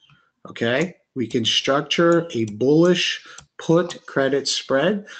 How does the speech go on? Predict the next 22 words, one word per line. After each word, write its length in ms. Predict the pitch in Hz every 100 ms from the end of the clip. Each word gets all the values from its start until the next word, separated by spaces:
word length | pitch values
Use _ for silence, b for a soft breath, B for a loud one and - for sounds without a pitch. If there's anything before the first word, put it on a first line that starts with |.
| B
that 180 | - 131
takes 320 | - 147 -
advantage 640 | 151 123 131 131 131 135 -
of 240 | 127 113
this 220 | 117 117 -
bullish 680 | 110 104 127 131 127 - -
price 340 | 131 123 -
action. 360 | 107 98 - - _ B B B B
And 420 | - 131 123 113 - -
if, 280 | 147 - - - -
if 300 | 143 127 -
this, 520 | 113 127 120 - - _ _ _ -
if 240 | 135 120 -
this 380 | 123 113 - - 98
strike 580 | - - - 127 131 131
is 180 | 120 -
right 260 | 117 120
at 140 | 120 113
this 180 | 117 -
price 380 | - 120 -
level, 420 | 147 160 190 196 B B B B -
okay, 440 | - 127 170